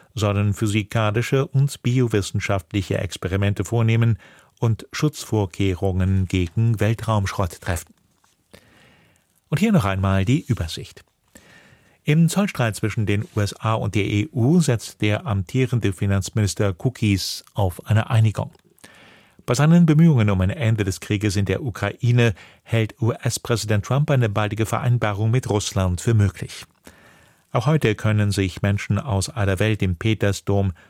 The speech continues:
vom verstorbenen Papst Franziskus verabschieden. Das Wetter.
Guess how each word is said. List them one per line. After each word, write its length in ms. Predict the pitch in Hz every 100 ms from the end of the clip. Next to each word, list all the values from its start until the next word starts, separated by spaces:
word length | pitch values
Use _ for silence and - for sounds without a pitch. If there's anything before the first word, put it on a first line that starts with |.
| _
vom 320 | - 123 117 117
verstorbenen 580 | 143 - 143 131 107
Papst 340 | - 101 - -
Franziskus 720 | 107 98 - 90 - 85 82
verabschieden. 720 | - 135 - 101 - 95 - - _ _ _ _ _
Das 300 | - 135 -
Wetter. 240 | - 82